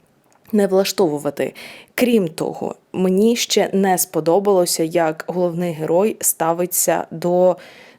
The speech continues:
тих людей, з якими він зустрічається, і з,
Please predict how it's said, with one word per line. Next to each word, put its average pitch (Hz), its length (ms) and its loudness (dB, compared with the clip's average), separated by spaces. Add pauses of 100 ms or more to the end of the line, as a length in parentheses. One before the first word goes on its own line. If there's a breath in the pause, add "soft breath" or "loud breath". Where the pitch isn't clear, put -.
тих 214 240 0
людей, 180 360 0
з 165 60 -4
якими 165 360 -2
він 170 200 -2
зустрічається, 202 1200 0
і 180 400 -2 (120)
з, - 320 -2